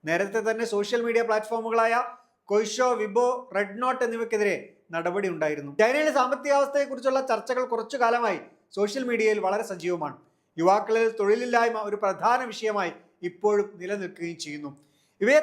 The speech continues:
തടയാതെ ഭരണകൂടത്തിന് മുന്നോട്ട് പോകാൻ കഴിയില്ല എന്ന അവസ്ഥയിലേക്കാണ് കാര്യങ്ങൾ എത്തി നിൽക്കുന്നത്.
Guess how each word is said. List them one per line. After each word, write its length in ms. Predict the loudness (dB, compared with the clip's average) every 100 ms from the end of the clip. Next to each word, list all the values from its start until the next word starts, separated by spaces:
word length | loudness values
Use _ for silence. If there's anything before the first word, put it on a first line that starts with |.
| 4
തടയാതെ 440 | 2 4 6 4 2
ഭരണകൂടത്തിന് 600 | 0 0 0 0 0 -6
മുന്നോട്ട് 360 | -8 -10 -6
പോകാൻ 280 | -2 -2 -2
കഴിയില്ല 680 | -2 -4 -4 0 0 0 -6
എന്ന 140 | -6
അവസ്ഥയിലേക്കാണ് 680 | -4 -4 -2 0 0 -2 -4
കാര്യങ്ങൾ 380 | -6 -6 -6 -8
എത്തി 320 | -10 -12 -14
നിൽക്കുന്നത്. 640 | -16 -14 -12 -8 -10 -12